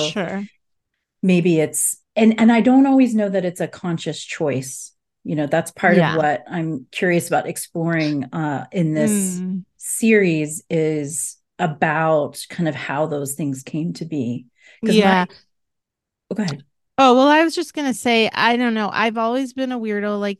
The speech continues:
Speaker 1: this. Like, I have, when I was, like, nine, <laughs> I, um, would read the obituaries and then write people's <laughs> names down and talk to them at night. Like, I
Speaker 2: Oh,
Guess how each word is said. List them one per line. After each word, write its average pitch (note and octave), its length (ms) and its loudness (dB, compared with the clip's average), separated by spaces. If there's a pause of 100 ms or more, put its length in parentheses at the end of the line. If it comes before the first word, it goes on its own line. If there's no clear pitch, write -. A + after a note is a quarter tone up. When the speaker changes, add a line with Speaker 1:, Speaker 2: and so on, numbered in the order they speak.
Speaker 1:
this. G#3 420 -4
Like, F#3 580 0
I F#3+ 200 0
have, F#3 720 -2 (180)
when G3+ 200 0
I G3+ 140 2
was, G#3 220 -2
like, A3 180 -2
nine, F#3 600 -2 (520)
<laughs> - 520 -2
I, G3+ 420 0
um, F3 580 -4
would G3 220 -2
read F#3+ 240 -6
the G3+ 140 0
obituaries A#3 1000 -2
and G3+ 240 -2
then G3 240 -2
write F#3+ 280 0
people's G3+ 480 -4
<laughs> - 0 -
names - 880 -8 (140)
down A3 100 0 (220)
and B3 180 -2
talk G#3+ 380 -6
to C4 100 -4
them C4 160 -6
at C4 160 -6
night. B3+ 200 -4
Like, A3+ 220 0 (360)
I A3+ 140 2
Speaker 2:
Oh, A3+ 140 -2